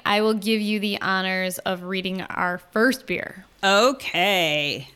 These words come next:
Speaker 2: And by the way, everybody, I'm terrified. I had no idea this was coming, and, uh, I, I'm, I'm scared. Anyway, our first beer is, uh, from O'Fallon Brewery. They are out of Saint Louis County.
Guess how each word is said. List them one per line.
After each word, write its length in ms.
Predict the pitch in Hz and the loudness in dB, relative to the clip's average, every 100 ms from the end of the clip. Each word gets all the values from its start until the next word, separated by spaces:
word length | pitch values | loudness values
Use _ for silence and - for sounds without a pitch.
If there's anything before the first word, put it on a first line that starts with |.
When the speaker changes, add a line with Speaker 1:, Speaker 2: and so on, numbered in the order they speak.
| _ - | _ -2
Speaker 2:
And 140 | 175 | 2
by 160 | 165 170 | 2 4
the 80 | |
way, 120 | 175 175 | 4 4
everybody, 380 | 175 185 190 185 | 4 2 2 4
I'm 120 | 175 | 2
terrified. 500 | - 160 156 156 156 | 2 0 2 0 2
I 60 | |
had 100 | 151 160 | 2 2
no 120 | 160 | 2
idea 240 | 165 160 | 2 0
this 180 | 156 156 | 0 -4
was 80 | 160 | -4
coming, 400 | 170 165 156 156 | 0 0 2 0
and, 360 | - 156 151 156 | 0 0 0 0
uh, 340 | 160 147 151 - - _ | 0 -2 -4 -8 -16 _
I, 280 | 156 151 151 - | -2 -2 -2 -6
I'm, 240 | 156 139 - | -6 -6 -8
I'm 120 | 156 - | -10 -10
scared. 360 | - 151 151 - - | -6 -6 -6 -10 -2
Anyway, 380 | 220 196 170 147 - _ - - - - | 2 4 4 0 -8 _ -20 -20 -6 -2
our 100 | 440 | 2
first 380 | 571 587 - | 2 2 2
beer 380 | 185 160 190 320 - - - - _ - | 2 2 2 0 -6 -20 -20 -20 _ 0
is, 400 | 208 196 180 - | 2 2 -2 -2
uh, 200 | 190 170 | 0 0
from 440 | - 202 196 180 - | 0 0 2 0 -2
O'Fallon 640 | 220 214 202 214 240 226 | -2 -2 0 0 0 -2
Brewery. 520 | 180 202 233 254 311 453 392 180 | 0 0 0 0 2 0 -2 -2
They 240 | 180 180 - | 0 0 -2
are 260 | 175 165 - | -4 -2 -2
out 300 | 170 170 - | -4 -4 -6
of 460 | 160 156 156 151 - | -4 -4 -6 -8 -6
Saint 640 | - - 208 277 294 - | -4 0 2 2 0 -6
Louis 680 | 185 196 233 277 269 - - - - | -4 -2 2 0 0 -4 -10 -12 -12
County. 520 | - 226 254 - | -6 -2 -2 -2